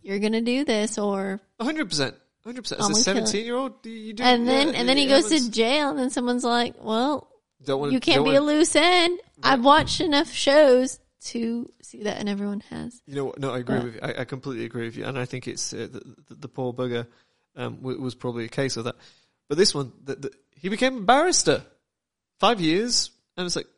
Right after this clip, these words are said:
Speaker 2: you know what? You just try to
Speaker 1: Yeah.
Speaker 2: shoot the, the, the future king.
Speaker 1: No, but think about that. I mean, again, I'm going off of shows I've watched, but hey, you do this, I'm a powerful person, or we're a powerful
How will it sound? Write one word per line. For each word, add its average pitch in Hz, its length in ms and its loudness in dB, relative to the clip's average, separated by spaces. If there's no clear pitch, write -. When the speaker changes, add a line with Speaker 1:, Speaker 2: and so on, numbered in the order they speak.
Speaker 2:
you 156 80 -6
know 147 100 0
what? 165 240 -4
You 160 140 -6
just 156 180 -6
try 170 120 0
to 247 100 2
Speaker 1:
Yeah. 302 100 -2
Speaker 2:
shoot 160 220 -2
the, 135 120 -4
the, 135 160 -6
the - 80 -16
future 151 320 -4
king. 156 480 -6
Speaker 1:
No, 349 180 -2
but 311 100 -6
think 349 160 -2
about 339 280 -2
that. 453 280 -2
I - 80 -8
mean, 220 320 -2
again, 226 440 2
I'm 233 160 0
going 208 280 4
off 208 200 0
of 254 120 -6
shows 226 340 0
I've 220 160 0
watched, 226 640 -2
but 247 260 2
hey, 359 560 2
you 247 360 -4
do 269 220 2
this, 277 580 0
I'm 226 160 -2
a 233 60 -4
powerful 254 520 -2
person, 262 640 -4
or 226 120 -2
we're 214 140 -2
a 214 40 -6
powerful 247 640 -4